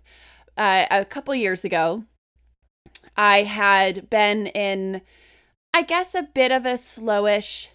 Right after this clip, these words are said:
season. So for the few months before the new year, I had started having conversations with people and started saying yes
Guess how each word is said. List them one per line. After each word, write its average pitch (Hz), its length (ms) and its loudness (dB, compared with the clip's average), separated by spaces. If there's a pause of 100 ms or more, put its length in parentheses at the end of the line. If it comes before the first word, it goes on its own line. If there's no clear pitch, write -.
(160)
season. 196 600 -6
So 254 240 -6
for 302 140 -12
the 320 220 -4 (600)
few 359 260 -4
months 269 360 -2
before 202 600 -6
the 233 140 -6
new 196 140 -4
year, 160 440 -8 (680)
I 214 680 0 (540)
had 220 280 -2
started 233 340 -4
having 226 320 -2
conversations 185 800 -8
with 185 120 -14
people 156 440 -12
and 175 160 -12
started 185 380 -8
saying 165 340 -8
yes - 600 -8